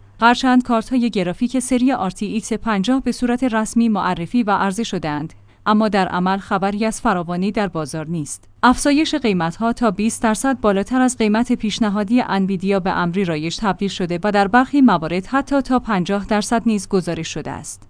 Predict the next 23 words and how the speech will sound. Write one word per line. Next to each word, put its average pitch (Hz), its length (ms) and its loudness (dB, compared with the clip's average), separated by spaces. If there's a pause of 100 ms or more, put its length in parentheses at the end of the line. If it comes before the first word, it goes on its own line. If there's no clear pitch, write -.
(120)
بر 226 140 8
همین 277 380 4
اساس 262 400 0
باز 233 220 2
هم 269 140 4
شاهد 185 400 0
نمونه‌ای 208 460 4
کلاسیک 220 500 0
از 220 140 -2
کمیابی 226 520 2
مصنوعی 190 540 2
در 208 200 2
بازاری 190 380 0
با 196 140 2
رقابت 226 460 0
محدود 202 480 0
هستیم 208 380 0
که 208 140 -2
سود 196 240 0
آن 196 360 0
عاید 180 280 0
انویدیا 185 640 0
می‌شود. 135 440 -8